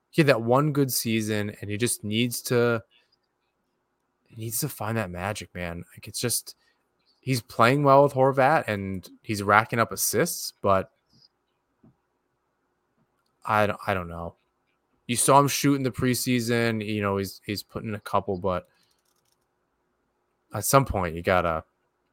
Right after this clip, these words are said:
he, he's gotta figure it out. I don't know how, um, how else to put it there,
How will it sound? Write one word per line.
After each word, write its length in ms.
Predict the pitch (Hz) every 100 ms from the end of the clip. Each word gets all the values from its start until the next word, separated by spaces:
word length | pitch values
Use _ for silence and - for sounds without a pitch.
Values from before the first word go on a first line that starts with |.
| _ _ _ _ _ _ _ _ _ _ _ _ _ _ _ _
he, 120 | - _
he's 140 | 104
gotta 220 | 101 90 87
figure 360 | - 90 50
it 60 | 50
out. 240 | - - _ _ -
I 40 |
don't 140 | 98 87
know 100 | 87
how, 380 | 95 90 87 87
um, 240 | 85 85 - _ _ _ _ _ _ _
how 180 | - 95
else 140 | 87
to 120 | - -
put 200 | - 90
it 140 | -
there, 240 | - 104